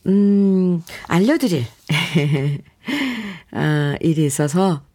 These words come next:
또 소개해드릴게요. 어제 말씀드린 것처럼 주현미의 러브레터에서 처음으로 공개 방송을 마련합니다. 올해로 제 이십일 회를, 이십일 회를 맞이하는 퇴촌 토마토 축제에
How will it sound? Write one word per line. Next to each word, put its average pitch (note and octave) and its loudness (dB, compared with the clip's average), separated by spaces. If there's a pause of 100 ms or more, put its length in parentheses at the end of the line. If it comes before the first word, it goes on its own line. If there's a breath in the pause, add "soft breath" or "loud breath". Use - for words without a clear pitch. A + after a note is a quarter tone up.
또 - -6
소개해드릴게요. D#3+ -2
어제 E3+ 2
말씀드린 A3+ 2
것처럼 D#3 0
주현미의 E3 2
러브레터에서 D3+ 0
처음으로 A3+ 2 (380 loud breath)
공개 F3+ 2
방송을 F3+ 2
마련합니다. D3 2 (680 loud breath)
올해로 A3+ 4
제 G3+ 2
이십일 D#4+ 2
회를, A3+ 2 (160 soft breath)
이십일 G3+ 2
회를 C4 2
맞이하는 F#3 2 (280 loud breath)
퇴촌 E4 0
토마토 B3 -2
축제에 F3 0